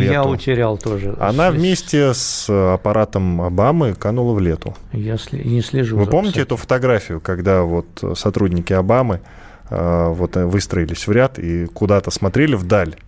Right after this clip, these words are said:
Speaker 2: и
Speaker 1: Да.
Speaker 2: подпись фотографии была, что, мол,
Speaker 1: Они
Speaker 2: так
Speaker 1: туда
Speaker 2: они
Speaker 1: уходят.
Speaker 2: реагируют на победу Трампа, вот.
Speaker 1: А, у них,
Speaker 2: А у них растерянный злой ви-,
Speaker 1: они
Speaker 2: злой
Speaker 1: уходят
Speaker 2: вид был.
Speaker 1: вдаль, они уходят вдаль, да.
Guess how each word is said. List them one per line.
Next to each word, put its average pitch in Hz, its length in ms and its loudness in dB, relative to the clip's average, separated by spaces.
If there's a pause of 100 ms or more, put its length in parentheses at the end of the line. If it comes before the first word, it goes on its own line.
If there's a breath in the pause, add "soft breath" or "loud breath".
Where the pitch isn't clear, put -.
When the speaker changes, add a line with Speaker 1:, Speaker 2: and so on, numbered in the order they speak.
Speaker 2:
и 95 200 0
Speaker 1:
Да. 107 180 0
Speaker 2:
подпись 123 340 -2
фотографии 101 520 0
была, 92 300 2
что, - 240 -4
мол, 90 260 2 (200 loud breath)
Speaker 1:
Они 117 200 2
Speaker 2:
так 113 160 2
Speaker 1:
туда 120 120 2
Speaker 2:
они 120 100 2
Speaker 1:
уходят. 120 120 2
Speaker 2:
реагируют 123 440 0
на 101 80 -2
победу 104 340 0
Трампа, 82 380 -2
вот. 82 180 -4
Speaker 1:
А, 107 320 0
у 113 40 2
них, 117 120 2
Speaker 2:
А 95 40 4
у 101 80 4
них 123 200 0
растерянный 123 560 0
злой 110 320 2
ви-, 92 240 0
Speaker 1:
они 120 200 2
Speaker 2:
злой 131 120 0
Speaker 1:
уходят 110 240 2
Speaker 2:
вид 117 120 0
был. 98 100 -4
Speaker 1:
вдаль, 98 280 -4
они 113 200 -2
уходят 104 340 -4
вдаль, 90 340 -6
да. - 200 -14